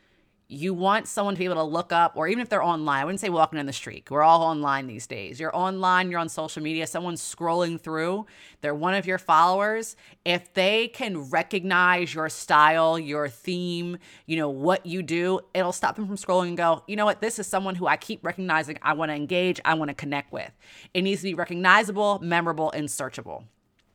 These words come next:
Biggest things with branding, recognizable, memorable, searchable. We're in a day and age where everything is virtual. If you can't search, if it's not memorable,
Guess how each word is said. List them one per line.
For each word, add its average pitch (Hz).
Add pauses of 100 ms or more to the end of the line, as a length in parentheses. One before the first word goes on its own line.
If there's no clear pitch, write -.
(240)
Biggest 214
things 175
with 156
branding, 139 (340)
recognizable, 202 (200)
memorable, 160
searchable. - (560)
We're 170
in 214
a 214
day 202
and 208
age 175
where 151
everything 165
is 147
virtual. 131
If 117
you 151
can't 185
search, -
if 156
it's -
not 156
memorable, 190